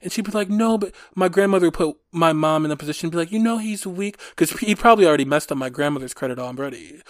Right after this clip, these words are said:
So now there was only my mom's left, right? So she would be like, "You know, you know he's weak. He's not strong like you. You know he's weak. He's not strong like you."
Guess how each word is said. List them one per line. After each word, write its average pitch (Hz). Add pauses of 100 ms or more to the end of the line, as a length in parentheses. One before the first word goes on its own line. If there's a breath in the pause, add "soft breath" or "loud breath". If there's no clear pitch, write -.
(140 loud breath)
So 151
now 151
there 151
was 143
only 143
my 131
mom's 135
left, 143
right? 123 (400 soft breath)
So 165
she -
would 202
be 202
like, 196
"You 208
know, 220 (220 loud breath)
you 196
know 233
he's 214
weak. 202
He's 226
not 226
strong 220
like 196
you. 202
You 202
know 226
he's 214
weak. 220
He's 208
not 208
strong 220
like 196
you." 196